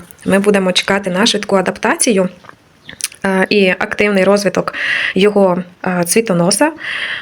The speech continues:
І, звісно, чекаємо на хороші результати від даного малюка.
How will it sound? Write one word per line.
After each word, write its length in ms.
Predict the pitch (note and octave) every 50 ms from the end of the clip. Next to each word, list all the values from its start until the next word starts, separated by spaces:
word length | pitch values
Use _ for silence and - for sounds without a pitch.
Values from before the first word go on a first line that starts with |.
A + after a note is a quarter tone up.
| - - - - _ _ _ - - - - - - - - - - - - -
І, 100 | F3+ F#3
звісно, 440 | F3 G3+ B3+ - - A#3+ A3+ A#3 A#3 -
чекаємо 520 | - A#3+ A#3 - G#3 A3+ G#3+ G#3 G3 F#3+
на 300 | F3+ F3+ F#3+ G3+ G#3 G#3+ G#3+ - -
хороші 400 | - - A3 G#3+ G#3 G3+ - G3
результати 640 | F#3+ G3 G#3 - F#3+ F#3+ - F3 F3 F3 A#3+ C4 C#4+ - _ - - - - - - - - - - - - - -
від 320 | F#3+ F#3 G#3+ A3 G#3 - - G3 G3 - - - _ _ _ _ _ _ _ _ _ _ _ _ _ _ _ -
даного 580 | - F3+ G3 G3 G3+ G3 F#3 F3+ F#3 F3 F3 F3 - - -
малюка. 460 | G3 G3 F#3+ F#3+ - A3 G#3+ B3+